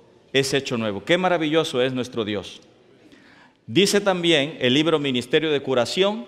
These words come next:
en la página sesenta y dos: "Nadie ha caído tan bajo,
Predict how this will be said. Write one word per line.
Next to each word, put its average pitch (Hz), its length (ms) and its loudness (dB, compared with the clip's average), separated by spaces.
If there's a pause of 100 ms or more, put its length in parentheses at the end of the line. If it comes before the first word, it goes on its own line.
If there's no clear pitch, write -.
(120)
en 123 120 -4
la 113 120 -6
página 147 340 0
sesenta 113 440 -4
y 104 80 -2
dos: 92 360 -10 (880)
"Nadie 202 580 4
ha 196 140 4
caído 185 380 4
tan 147 240 0
bajo, 110 420 0